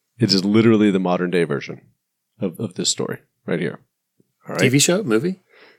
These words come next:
Speaker 1: Uh, I think it, it was a, a T V show. It was like a docu-series maybe, or maybe a movie. I don't remember what it was shot as, but it's on Netflix. Uh, yeah.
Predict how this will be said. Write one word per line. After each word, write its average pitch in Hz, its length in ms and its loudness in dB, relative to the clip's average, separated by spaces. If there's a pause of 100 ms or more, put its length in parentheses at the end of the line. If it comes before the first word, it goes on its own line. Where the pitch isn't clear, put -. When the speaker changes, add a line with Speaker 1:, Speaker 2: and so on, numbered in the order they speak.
(100)
Speaker 1:
Uh, 131 300 4
I 135 100 6
think 220 240 2
it, - 140 2
it 131 140 8
was 127 180 8
a, 117 280 8
a 120 120 4
T 147 160 4
V 151 100 4
show. 117 280 6
It - 20 6
was 107 120 4
like 110 160 0
a 101 40 -10
docu-series 123 1000 2
maybe, 151 460 2
or 104 80 -2
maybe 117 300 6
a 131 60 6
movie. 107 460 2 (540)
I - 40 -12
don't 113 120 2
remember 104 280 4
what 107 140 4
it 110 40 2
was 95 120 0
shot 95 220 2
as, 87 200 0
but - 60 -6
it's 104 100 -2
on 107 140 2
Netflix. - 560 0 (640)
Uh, 87 300 -6 (560)
yeah. 104 280 0